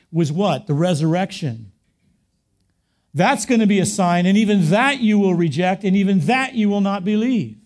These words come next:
Because their hearts were hardened, because they could not discern.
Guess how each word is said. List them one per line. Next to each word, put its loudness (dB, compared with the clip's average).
Because 0
their 2
hearts 0
were 0
hardened, 0
because 0
they -2
could -6
not -2
discern. -6